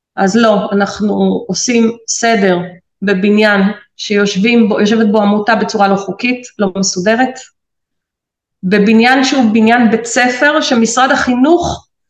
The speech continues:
לא מאשר, מי שנתן אותו, עשה משהו שהוא בניגוד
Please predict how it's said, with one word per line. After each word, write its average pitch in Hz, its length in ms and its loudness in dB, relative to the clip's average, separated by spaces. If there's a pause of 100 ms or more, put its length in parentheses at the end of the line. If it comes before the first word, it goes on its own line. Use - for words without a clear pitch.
(280)
לא 247 220 2
מאשר, 311 680 0 (680)
מי 247 120 2
שנתן 254 520 2
אותו, 262 400 0 (420)
עשה 254 360 0
משהו 262 260 0
שהוא 208 540 -4
בניגוד 233 600 2